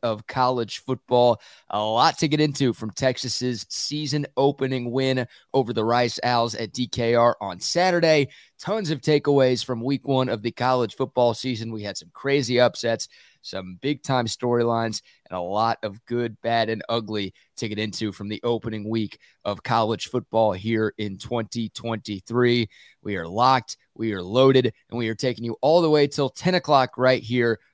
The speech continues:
on Bucky and B K on YouTube and on the free Texas Sports Unfiltered app. Bucky, what's going on, my friend? Good morning.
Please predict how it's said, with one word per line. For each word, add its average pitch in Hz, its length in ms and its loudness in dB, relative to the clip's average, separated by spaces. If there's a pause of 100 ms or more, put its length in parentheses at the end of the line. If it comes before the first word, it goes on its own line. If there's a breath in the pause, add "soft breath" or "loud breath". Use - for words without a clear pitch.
on 113 180 -6
Bucky 113 460 0
and 104 160 -6
B 117 180 -2
K 101 420 -2 (320)
on 95 160 -6
YouTube 127 600 2
and 107 120 -4
on 101 160 -6
the 98 200 -8 (160)
free 147 340 2 (220)
Texas 135 560 -4
Sports 135 560 0
Unfiltered 127 840 0
app. 131 320 4
Bucky, 156 360 4
what's 139 240 -4
going 151 200 2
on, 147 80 2
my 127 140 2
friend? 139 240 -2
Good 131 100 -4
morning. 143 240 0